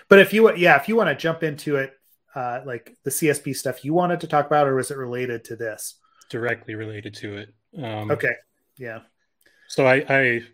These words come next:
Speaker 2: I did mention it earlier on. I said that C S P is about stopping script execution and not about preventing exfiltration.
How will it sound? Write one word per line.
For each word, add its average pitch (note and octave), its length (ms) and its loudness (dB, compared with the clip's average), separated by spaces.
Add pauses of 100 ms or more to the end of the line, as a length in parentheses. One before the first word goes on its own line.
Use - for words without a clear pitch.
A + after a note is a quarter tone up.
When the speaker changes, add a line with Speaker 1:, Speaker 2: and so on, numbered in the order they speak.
(840)
Speaker 2:
I C3+ 120 4
did D3 220 -2
mention C#3 300 -2
it C3+ 240 -4
earlier A#2+ 380 -6
on. G#2+ 320 -10
I G#2+ 80 -10
said G#2+ 300 -8
that G#2+ 280 -10
C - 180 -10
S B2 120 -4
P A#2+ 220 -8
is A#2 100 -6
about G#2+ 200 -10
stopping A2+ 460 -6
script - 360 -8
execution G#2+ 680 -12
and G#2+ 160 -12
not A2 180 -6
about G#2 280 -6
preventing G#2 360 -12
exfiltration. B2 840 -6